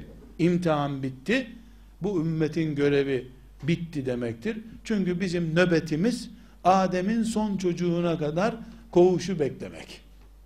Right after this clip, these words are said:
Adem'in son çocuğuna kadar nöbetçiyiz biz. Ümmeti Muhammediz. Bizim dinimizden olan veya olmayan bütün insanların derdiyle dertliyiz.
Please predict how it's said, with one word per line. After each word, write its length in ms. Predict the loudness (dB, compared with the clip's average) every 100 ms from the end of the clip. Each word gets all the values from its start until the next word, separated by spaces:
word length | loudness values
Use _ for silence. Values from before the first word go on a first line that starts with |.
| -10 2
Adem'in 440 | 4 4 2 0
son 280 | 2 2 2
çocuğuna 1120 | 0 0 0 0 0 -2 -4 -6 -4 -2 -2
kadar 300 | 0 0 4
nöbetçiyiz 680 | 4 4 2 -2 -10 -10 -12
biz. 220 | -16 -18 -20 -20 -20 -4
Ümmeti 560 | -2 0 0 0 0 -2
Muhammediz. 840 | -4 -4 -6 -4 -6 -4 -8 -10 -18 -20 -20 -20 -20 -20 -20 -20 -20 -20 -20 -20 -20 -18 -10
Bizim 400 | -2 0 2 2
dinimizden 680 | 0 2 0 0 2 4
olan 480 | 4 6 6 4 0
veya 360 | 2 4 6 4
olmayan 600 | 2 2 2 2 2 -2
bütün 240 | -2 -2
insanların 880 | -2 -4 -2 0 2 2 4 2 4
derdiyle 600 | 6 6 4 4 4 6
dertliyiz. 760 | 4 4 2 -6 -6 -8 -14